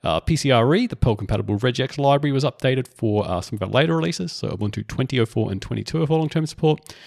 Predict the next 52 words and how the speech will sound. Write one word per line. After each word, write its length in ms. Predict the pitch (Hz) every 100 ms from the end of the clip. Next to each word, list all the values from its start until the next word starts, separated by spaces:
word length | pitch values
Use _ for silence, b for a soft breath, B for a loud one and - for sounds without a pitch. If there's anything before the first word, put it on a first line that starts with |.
| B B
In 120 | 135
this 140 | 127 120
case, 360 | - 113 113
both 360 | 110 - 131 -
of 80 | 104
these 380 | 104 104 98 -
were 240 | 95 90
out-of-bounds 600 | 110 110 101 98 98 95 -
reads 680 | 117 131 123 127 123 -
that 120 | - -
could 120 | -
be 80 | 104
triggered 360 | - 110 92
through 140 | - -
crafted 580 | - 107 101 - 98
regular 240 | 101 101 85
expressions. 720 | - - 190 - 165 156 - B B B
Uh, 80 | 107
as 100 | 113
a 40 | 98
result, 340 | 95 90 -
uh, 160 | 87 80
possible 460 | - 170 - 98
information 520 | 104 98 98 98 - 92
leak 160 | 90
through 240 | - 101 92
those, 520 | 98 95 92 92 -
but 300 | - - -
yeah, 160 | - -
pretty 240 | - 98
low 140 | 82 82 101
impact. 560 | 90 135 147 190 - _ B B B B B B -
Et 80 |
cetera 300 | - 185 170
D 180 | 170 254
was 140 | 123 117
updated 480 | 104 - 113 107 104
for, 560 | - - 95 92 87 -
uh, 140 | 92
Ubuntu 240 | 104 95
twenty 260 | - - 160
oh 40 |
four 140 | 156 170
long-term 280 | 160 170 160
support 280 | 151 156
with 100 | -
four 240 | - 156 170
different 200 | 160 151
C 180 | 160 160
V 160 | 160
Es 100 | 160
there. 300 | - 156 156